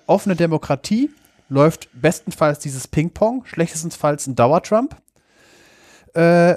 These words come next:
und das andere Variante wäre eine grüne Diktatur. Das Problem ist, wenn man eine Diktatur errichtet, weiß man nicht, wer der Diktator wird, wenn man die Ins-, Instrumente hingetan hat, äh, wenn man die Instrumente bereitgestellt hat.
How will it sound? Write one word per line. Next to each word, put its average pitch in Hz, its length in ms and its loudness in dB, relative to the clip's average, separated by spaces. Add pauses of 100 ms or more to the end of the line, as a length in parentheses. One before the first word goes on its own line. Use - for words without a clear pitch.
(100)
und 165 260 -4
das 151 120 -4
andere 190 320 0
Variante 190 440 0
wäre 196 360 0
eine 160 180 0
grüne 165 300 -2
Diktatur. 147 540 -2
Das 196 120 -2
Problem 143 320 -2
ist, 202 140 0
wenn 175 80 0
man 160 100 0
eine 147 160 0
Diktatur 151 560 -2
errichtet, 196 400 -2
weiß 156 220 0
man 160 100 0
nicht, 170 180 -4
wer 156 120 2
der 160 80 2
Diktator 156 480 0
wird, 117 120 -2
wenn 113 80 -2
man 113 100 0
die 110 60 -8
Ins-, 120 180 -8
Instrumente 135 500 -2
hingetan 98 480 -4
hat, 87 220 -10
äh, 110 160 -4
wenn 110 100 -2
man 117 100 -2
die 113 80 -6
Instrumente 123 540 -4
bereitgestellt 117 640 0
hat. 85 240 -12